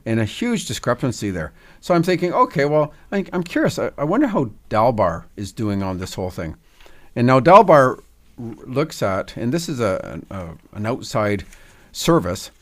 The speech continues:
that looks at all the income, uh, all the investment in-, in products out there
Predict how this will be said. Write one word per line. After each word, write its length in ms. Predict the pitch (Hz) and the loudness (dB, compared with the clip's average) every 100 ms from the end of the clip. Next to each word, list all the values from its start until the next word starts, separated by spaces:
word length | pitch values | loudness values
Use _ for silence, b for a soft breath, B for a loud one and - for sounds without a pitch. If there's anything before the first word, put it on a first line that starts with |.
| _ - | _ -2
that 140 | 113 | 0
looks 220 | 123 139 | 2 0
at 160 | 120 - - | -2 -4 0
all 480 | 139 170 170 160 | 4 6 6 4
the 220 | 147 139 131 | 2 0 -2
income, 680 | - 135 143 - 95 104 - | -2 0 0 0 -2 -2 -4
uh, 180 | 107 101 - | -6 -4 0
all 140 | 135 | 2
the 100 | 143 | 2
investment 340 | 117 120 120 98 | 2 0 0 -2
in-, 200 | 92 - _ _ _ _ | -4 -10 _ _ _ _
in 140 | 117 107 | -6 -4
products 380 | - 113 104 110 | 0 0 0 -2
out 180 | 131 | -4
there 300 | - 87 101 | -4 -8 -8